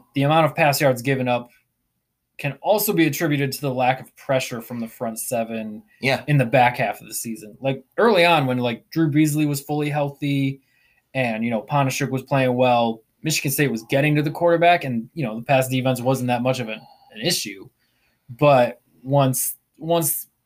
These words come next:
Speaker 1: y-, you just started to see the pass rush drop off a little bit and the pass defense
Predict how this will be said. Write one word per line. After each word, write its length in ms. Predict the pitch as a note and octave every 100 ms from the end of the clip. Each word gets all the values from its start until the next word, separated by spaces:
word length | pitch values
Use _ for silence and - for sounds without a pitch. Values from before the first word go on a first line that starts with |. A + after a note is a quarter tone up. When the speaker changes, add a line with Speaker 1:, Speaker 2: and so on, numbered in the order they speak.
| _
Speaker 1:
y-, 120 | D#3+ -
you 160 | G3+
just 180 | F#3+ G#3
started 280 | G3+ F3+ D#3
to 60 |
see 140 | C#3+ D#3
the 100 | A#2+
pass 360 | - D3 C#3
rush 220 | C3+ A#2 -
drop 340 | C3 A#2 A#2+
off 320 | A#2+ A2 - -
a 40 | A#2+
little 320 | B2+ F#3+ F#3+
bit 300 | F#3+ F3 E3+
and 300 | C3+ A#2+ A2+ _
the 80 | -
pass 300 | - C3+ -
defense 580 | C3+ A#2 A#2+ G#2+ -